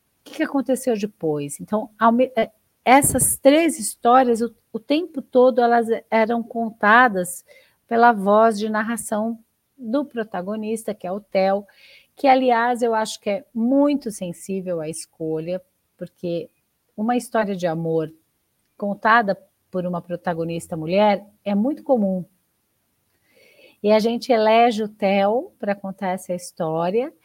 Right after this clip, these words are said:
e o Theo, é, eu acredito que ele vai surpreender muito pela construção de masculinidade que ele faz, sabe?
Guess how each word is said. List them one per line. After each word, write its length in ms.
e 140
o 80
Theo, 720
é, 800
eu 240
acredito 500
que 60
ele 120
vai 160
surpreender 680
muito 380
pela 220
construção 680
de 120
masculinidade 1080
que 140
ele 160
faz, 540
sabe? 480